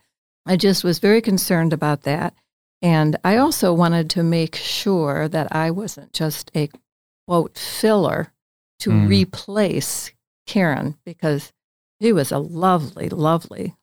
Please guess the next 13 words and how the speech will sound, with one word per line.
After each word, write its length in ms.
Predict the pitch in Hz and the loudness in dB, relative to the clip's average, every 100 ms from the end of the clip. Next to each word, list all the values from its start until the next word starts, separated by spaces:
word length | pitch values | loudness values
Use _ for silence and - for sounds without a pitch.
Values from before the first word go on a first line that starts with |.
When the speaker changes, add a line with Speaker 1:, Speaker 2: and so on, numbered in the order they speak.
| - | -6
Speaker 1:
lady, 400 | 147 127 - - _ _ _ _ - | -4 -4 -6 -10 _ _ _ _ -4
but 200 | 160 - _ _ - | -4 -4 _ _ -4
we 160 | 190 175 | 0 2
are 140 | 160 | 2
different, 600 | 156 220 - - - - _ _ _ _ _ | 2 0 0 -4 -8 -14 _ _ _ _ _
and 480 | 165 147 147 147 - _ _ _ | -2 0 2 0 -4 _ _ _
I 120 | 170 | 0
am 200 | 165 151 | 2 4
me, 280 | 165 170 135 | 4 4 2
<laughs> 720 | - - - _ _ _ _ - | -2 -14 -16 _ _ _ _ -4
and 480 | 165 151 151 151 - | 2 2 4 2 -2
I 80 | 160 | -4
have 400 | 151 160 143 | -2 -4 -4